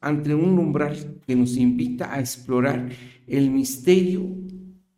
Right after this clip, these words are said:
balance entre la ley y la gracia. Este capítulo, con su detallada exposición de bendiciones y maldiciones, nos prepara para una revelación más profunda,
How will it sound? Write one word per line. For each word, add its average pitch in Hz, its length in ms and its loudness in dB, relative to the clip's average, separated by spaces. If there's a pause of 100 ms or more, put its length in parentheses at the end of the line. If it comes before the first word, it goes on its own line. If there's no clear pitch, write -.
(220)
balance 147 580 -2
entre 127 360 0
la 107 160 -2
ley 143 400 -4
y 120 100 -6
la 101 160 -8
gracia. 107 400 -10 (1120)
Este 123 300 -8
capítulo, 123 880 -4
con 120 200 -6
su 123 100 -2
detallada 123 500 -2
exposición 123 800 -6
de 123 100 2
bendiciones 123 640 -2
y 120 140 -2
maldiciones, 123 760 -4 (580)
nos 123 200 -4
prepara 139 760 -6 (220)
para 127 300 -8
una 175 240 -2
revelación 139 640 -18
más 147 100 -18
profunda, 131 540 -20